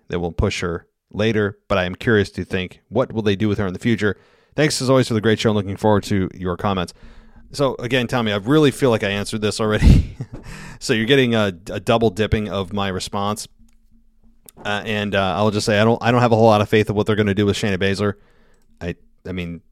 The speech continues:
I just don't. They have shown me nothing consistent that would make me believe they're gonna do anything big with her. She's kinda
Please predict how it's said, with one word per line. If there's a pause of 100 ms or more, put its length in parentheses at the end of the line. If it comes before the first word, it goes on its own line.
(200)
I
just
don't. (340)
They
have
shown
me (160)
nothing
consistent
that
would
make
me
believe
they're
gonna
do
anything
big
with
her. (400)
She's
kinda